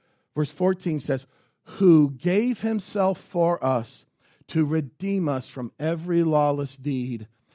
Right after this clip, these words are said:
and to purify for himself a people." That's what we looked at the first week. As we see more and more just how forgiven we actually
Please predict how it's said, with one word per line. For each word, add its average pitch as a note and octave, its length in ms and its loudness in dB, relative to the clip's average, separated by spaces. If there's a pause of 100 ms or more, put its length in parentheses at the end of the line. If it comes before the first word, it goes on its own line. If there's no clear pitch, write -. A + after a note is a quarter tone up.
(140)
and C3 160 -8
to B2 120 -10
purify C#3+ 720 -4 (440)
for C3 120 -6
himself A#2+ 600 -6 (380)
a A#2+ 40 -14
people." - 480 -18 (460)
That's - 180 -8
what F3+ 100 2
we E3 100 6
looked D#3 280 2
at C#3 160 -4
the C3 60 -10
first B2+ 360 -6
week. B2+ 320 -6 (240)
As E3+ 260 0
we A3+ 200 0
see G3+ 260 -4
more E3 260 2
and F#3+ 80 0
more D3+ 200 0
just D#3+ 240 -6
how C#3+ 80 -2
forgiven D3+ 560 -6
we D3 160 -4
actually D#3 540 -6